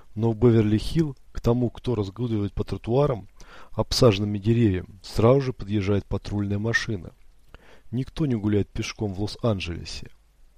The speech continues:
Вдруг он почувствовал себя уставшим. Все надоело. Какого черта он не отдаст сеть Грегори?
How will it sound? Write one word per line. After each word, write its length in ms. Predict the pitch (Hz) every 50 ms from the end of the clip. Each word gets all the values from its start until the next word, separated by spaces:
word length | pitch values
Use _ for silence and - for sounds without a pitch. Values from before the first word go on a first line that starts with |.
| _ - - - - - - - -
Вдруг 360 | 101 95 98 110 139 160 -
он 120 | 170 160 143
почувствовал 560 | - 107 - - - 139 - - - 139 127
себя 240 | - - 120 113 123
уставшим. 760 | - 143 131 - - - 131 107 90 - - - - - - - - - - - - -
Все 280 | - - - 120 117
надоело. 640 | 110 113 113 123 127 127 127 117 101 87 80 - - - - - _ - - - - -
Какого 360 | - 107 - - 135 131 117
черта 380 | - - 139 151 - - 120
он 100 | 110 107
не 80 | 104 104
отдаст 320 | 104 98 95 123 127 - -
сеть 260 | - - 135 123 117
Грегори? 520 | 107 135 131 135 117 87 87 87 85 85